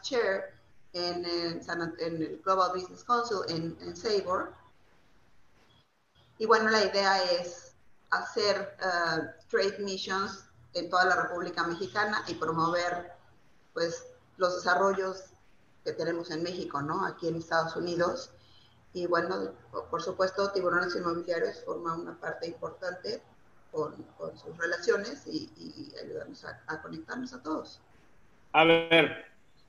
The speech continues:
Speaker 2: hace en abril que empezamos, mayo, junio, julio, agosto, septiembre, octubre, noviembre, diciembre, vamos a cumplir ocho meses. Hace ocho meses, siete meses y cacho, no nos conocíamos, yo nunca había,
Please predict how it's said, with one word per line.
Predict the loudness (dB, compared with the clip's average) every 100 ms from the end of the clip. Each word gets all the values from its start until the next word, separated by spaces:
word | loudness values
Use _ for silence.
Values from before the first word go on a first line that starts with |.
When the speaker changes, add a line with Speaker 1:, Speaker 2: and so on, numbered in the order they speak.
| -20 -20 _ -10 8
Speaker 2:
hace | 8 10 10 12 10 6 -8 -16 -18 -16 4
en | 6 8
abril | 10 10 10 8 4 0 -4
que | -6
empezamos, | -2 -2 2 2 2 -4 -8 -12 2
mayo, | 4 4 0
junio, | 2 0 0
julio, | -2 -2 -2
agosto, | -2 -6 -10
septiembre, | -8 -6 -8
octubre, | -10 -8 -8 -6
noviembre, | -6 -6 -6
diciembre, | -8 0
vamos | 0 2
a |
cumplir | 0 2 4
ocho | 4 2
meses. | -4 -2
Hace | -2 2
ocho | 2 2
meses, | 2 2 0 -4 -10 -14 -20 -20 -20 -20 _
siete | -10 -4 -2
meses | -2 -6
y |
cacho, | 2 2 2 -2
no | 0
nos | -2
conocíamos, | -4 -8 0 2 4 2 -4
yo | -4 -4
nunca | -4 0
había, | 0 2 2 0